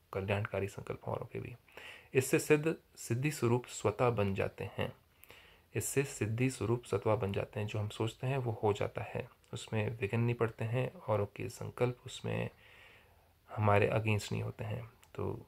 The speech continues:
परमात्मा की आज ये सीख है, इसको हम जितना अपने जीवन में धारण कर पाएँ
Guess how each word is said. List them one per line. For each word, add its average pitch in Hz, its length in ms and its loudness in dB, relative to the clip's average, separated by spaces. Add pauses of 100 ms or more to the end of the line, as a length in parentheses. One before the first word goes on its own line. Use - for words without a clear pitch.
(160)
परमात्मा 98 420 0
की 107 180 -4
आज 101 180 0
ये 101 60 -6
सीख - 320 -4
है, 120 140 0
इसको 113 220 -4
हम 104 120 -4
जितना 104 260 -4
अपने 101 180 -6
जीवन 101 240 -4
में 101 120 -2
धारण 104 240 -2
कर 110 140 -2
पाएँ 127 280 -4